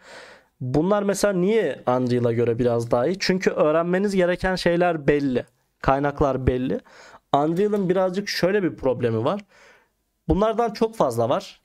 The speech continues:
Yani hani buraya tıkladınız. Burada işte ü-, iki yüz tane falan var diyelim. İki yüz, iki yüz elli tane var.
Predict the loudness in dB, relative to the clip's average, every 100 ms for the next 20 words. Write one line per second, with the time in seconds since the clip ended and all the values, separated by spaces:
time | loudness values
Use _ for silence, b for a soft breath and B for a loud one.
0 | -4 -2 0 -2 -4 -2 0 0 -4 -2
1 | -2 0 -2 -2 -2 -2 -4 -4 -10 _
2 | -16 -12 -6 -6 -6 -4 -4 -4 -4 -2
3 | -2 -2 -2 0 0 -2 -2 -2 -2 -4
4 | -8 _ _ _ -6 -4 -4 -6 -4 -2
5 | -4 -4 -4 -2 -4 -6